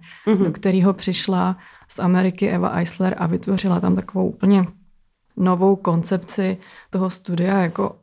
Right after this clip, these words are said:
Speaker 2: otevřené platformy. A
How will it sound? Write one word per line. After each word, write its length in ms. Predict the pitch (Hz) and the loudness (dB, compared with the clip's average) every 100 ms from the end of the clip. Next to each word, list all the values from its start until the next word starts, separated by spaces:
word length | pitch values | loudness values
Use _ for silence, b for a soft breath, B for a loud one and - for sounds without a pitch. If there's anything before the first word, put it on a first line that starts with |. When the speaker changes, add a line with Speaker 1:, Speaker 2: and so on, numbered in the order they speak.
| - | -6
Speaker 2:
otevřené 720 | 175 202 196 185 196 190 196 | -4 0 2 2 4 4 2
platformy. 800 | 196 180 170 - 180 180 185 190 B B B B B - | 2 -2 -2 -2 0 2 2 0 B B B B B -4
A 380 | 190 180 170 | 0 2 0